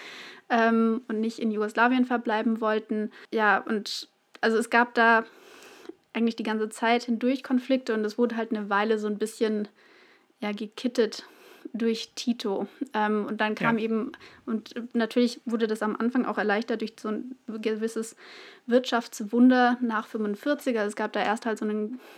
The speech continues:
Speaker 1: ziemlich starken Aufschwung auch. Es gab auch eine gewisse Reisefreiheit zum Beispiel, mehr Bo-, Mobilität, ähm, auch Emanzipation für Frauen, et cetera. Also es gab da ganz viele Errungenschaften, auf die Jugoslaw-, die, die Jugoslawien, Jugoslawen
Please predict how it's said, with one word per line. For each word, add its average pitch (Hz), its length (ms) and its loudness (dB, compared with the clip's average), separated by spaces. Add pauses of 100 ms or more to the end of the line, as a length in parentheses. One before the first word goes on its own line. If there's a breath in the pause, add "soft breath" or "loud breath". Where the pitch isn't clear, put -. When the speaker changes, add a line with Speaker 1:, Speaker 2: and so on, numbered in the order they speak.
(120 loud breath)
Speaker 1:
ziemlich 233 300 0
starken 214 460 0
Aufschwung 254 580 2
auch. 247 340 2
Es - 180 -6
gab 214 200 0
auch 220 60 0
eine 220 140 -2
gewisse 220 340 -4
Reisefreiheit 240 600 2
zum 233 160 0
Beispiel, 220 400 -4
mehr 214 280 -2
Bo-, 214 200 -8
Mobilität, 214 1040 -2
ähm, 208 440 -2
auch 202 160 -2
Emanzipation 214 960 -4
für 208 140 -8
Frauen, 247 680 6 (920 loud breath)
et 254 80 -2
cetera. 254 240 4
Also 226 160 4
es 233 100 -4
gab 247 200 2
da 240 80 2
ganz 226 180 0
viele 220 160 -2
Errungenschaften, 262 800 2
auf - 180 -4
die 226 440 -2
Jugoslaw-, 214 580 -2 (180)
die, 233 360 -2
die 214 100 -4
Jugoslawien, 220 720 -2 (320)
Jugoslawen 240 1040 4